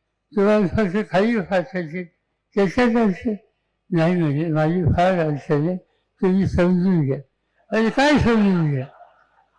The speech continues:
पैसे असताना घेतले, समजून घ्या. त्यांनी सांगितलं, "मला देणं शक्य नाही." माझ्या खात्री मला कळलं की यांना कोणतंही दम दिलेलं दिसतं.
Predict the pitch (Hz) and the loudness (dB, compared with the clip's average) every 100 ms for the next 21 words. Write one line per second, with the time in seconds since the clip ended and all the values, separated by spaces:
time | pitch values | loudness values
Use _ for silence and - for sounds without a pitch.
0 | _ - 202 196 269 254 175 - 277 240 | _ -4 -2 0 0 2 0 0 2 2
1 | 233 196 190 175 226 185 220 233 277 294 | 0 0 -2 -2 -4 -2 0 2 2 2
2 | 240 196 175 143 143 - _ _ _ _ | 2 2 0 -2 -10 -18 _ _ _ _
3 | _ _ _ - 185 165 185 185 185 151 | _ _ _ -6 -2 0 0 -2 -4 -6
4 | 185 170 160 185 185 160 151 175 175 - | -4 -2 -2 -2 -4 -4 -4 -6 -10 -8
5 | 151 - 143 147 143 _ _ _ _ _ | -10 -8 -12 -12 -20 _ _ _ _ _
6 | _ _ _ _ _ _ _ 190 175 180 | _ _ _ _ _ _ _ -8 -4 -4
7 | 196 - 175 - 233 190 175 180 175 190 | -6 -4 -6 -6 -4 0 0 0 -2 0
8 | 170 165 131 170 - _ _ _ _ _ | 0 0 -2 -8 -12 _ _ _ _ _
9 | _ _ _ _ _ _ _ _ 190 160 | _ _ _ _ _ _ _ _ -2 0
10 | 180 214 180 185 180 160 185 202 180 143 | 0 0 -2 -2 -2 0 -2 0 -2 0
11 | 190 190 175 165 160 156 147 135 101 _ | 2 2 2 2 2 0 -2 -6 -10 _